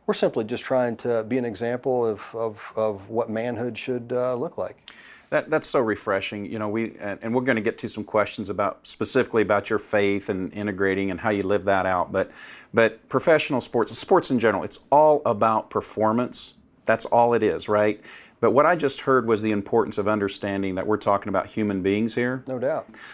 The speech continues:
Speaker 2: So what would you say to someone who's, you know, w-, we're going back to your two thousand and six days. You're coming into the organization. You're gonna establish culture. You're gonna establish a way of doing things that you're gonna build upon and let the results take
Speaker 1: Right.
Speaker 2: care of themselves, right?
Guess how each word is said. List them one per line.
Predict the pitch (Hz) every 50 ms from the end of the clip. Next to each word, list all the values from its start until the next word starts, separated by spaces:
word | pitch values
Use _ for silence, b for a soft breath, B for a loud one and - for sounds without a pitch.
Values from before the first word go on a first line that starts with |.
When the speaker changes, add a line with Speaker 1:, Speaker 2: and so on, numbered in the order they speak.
| B B
Speaker 2:
So | - - 170
what | 180 233 311
would | 330 302 240 165
you | 139
say | 123 - - - 135 123 120 120 113 107 110
to | - - - 117 110 110 107
someone | 104 - - 127 123 120 120 117 107
who's, | 110 117 110 107 104 101 95 - - _ _ _ -
you | - 110
know, | 110 110 95
w-, | - - - 120 -
we're | 127
going | 120 127 120
back | 117 123 120 -
to | -
your | 120 104
two | - - 123
thousand | 117 131 120 117 110 117 110
and | 104 101
six | - - 113 110 -
days. | - 107 101 104 98
You're | 98 90
coming | - - 131 131 143 143
into | 139 139 135 - 139
the | 123
organization. | 107 98 120 123 120 127 123 110 110 110 107 104 - - 107 107 104 B B B B B B B
You're | - 98
gonna | 98 120 110
establish | 101 - - - 120 120 123 120 131 120 -
culture. | - - 120 110 107 - - 113
You're | 101 101
gonna | 107 98
establish | 92 - - - - 110 113 123 120 107 -
a | - 110 104
way | 101 98 98 113 117 123 135 139 147 143
of | - 123 113 113 110
doing | 127 139 139 135 117 101
things | 92 - 101 92 90 90 92 104 107 -
that | 104 92 -
you're | - 107
gonna | 110 117
build | 110 104 127 135 131 110
upon | 98 - - 98 92 95 101 -
and | 131 127
let | 147 151 151
the | 156
results | 143 135 117 117 120 113 107 -
take | - 113 101
Speaker 1:
Right. | 113 110 107 - - _
Speaker 2:
care | - 120 110
of | 104 95
themselves, | 110 113 - - 98 87 87 87
right? | 92 90 92 -